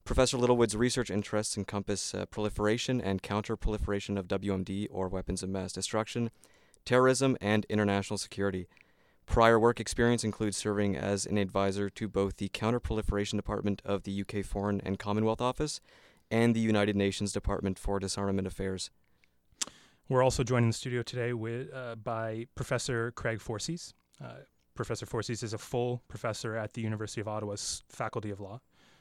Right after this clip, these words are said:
Speaker 2: where he teaches courses on subjects such as administrative law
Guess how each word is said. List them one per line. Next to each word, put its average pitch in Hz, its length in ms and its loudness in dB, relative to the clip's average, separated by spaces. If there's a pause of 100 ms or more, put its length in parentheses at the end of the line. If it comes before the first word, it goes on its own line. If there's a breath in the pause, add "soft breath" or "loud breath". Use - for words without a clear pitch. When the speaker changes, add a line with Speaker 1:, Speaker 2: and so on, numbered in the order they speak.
(240 soft breath)
Speaker 2:
where 117 100 -4
he 110 60 -2
teaches 117 320 -6
courses 117 400 -4
on 101 140 -4
subjects 110 420 -6
such - 220 -6
as 104 260 -6
administrative 127 600 -2
law 101 260 -8